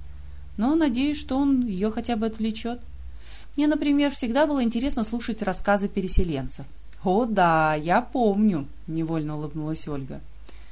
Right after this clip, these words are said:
«Да, прекрасные были времена. Впрочем, нам ничто не мешает иногда к ним возвращаться. Ты родишь, я поправлюсь. Элмор победит всех врагов и вернется.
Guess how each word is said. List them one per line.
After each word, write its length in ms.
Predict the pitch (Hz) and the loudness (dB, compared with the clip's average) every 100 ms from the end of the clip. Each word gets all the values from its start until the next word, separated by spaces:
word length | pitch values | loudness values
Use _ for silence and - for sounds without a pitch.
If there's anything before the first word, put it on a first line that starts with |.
| - - - | -12 -10 -4
«Да, 240 | 190 262 | -2 -2
прекрасные 580 | 180 170 208 214 - 170 | -4 -4 0 0 0 -4
были 180 | 170 165 | -4 -4
времена. 520 | 156 165 160 196 226 220 - - - | -4 -2 -2 -2 -4 -8 -12 -12 0
Впрочем, 400 | 262 330 359 311 | 0 0 2 2
нам 440 | 294 285 269 247 | 4 4 4 4
ничто 280 | 247 - 403 | 4 2 0
не 100 | 381 | 2
мешает 400 | 220 - 180 175 | 2 2 -2 -2
иногда 340 | 170 160 160 | -4 -2 -4
к 60 | 160 | -2
ним 160 | 175 | -2
возвращаться. 680 | 170 165 170 - 208 226 - 190 - - | -2 -2 -4 0 0 0 -8 -10 -10 -10
Ты 100 | - | 0
родишь, 400 | 294 170 165 262 | 2 2 2 0
я 160 | - 285 | 2 2
поправлюсь. 720 | 262 180 160 156 170 180 175 - - - - | 2 0 0 0 0 -2 -6 -10 -12 -12 -2
Элмор 280 | 247 269 208 | 2 4 2
победит 380 | 190 165 165 165 | 0 -4 -4 -4
всех 240 | - 160 | -4 -4
врагов 360 | 160 156 160 160 | -2 -2 -2 -4
и 40 | |
вернется. 680 | 147 151 147 165 233 - 196 | -6 -4 -2 0 -2 -2 -6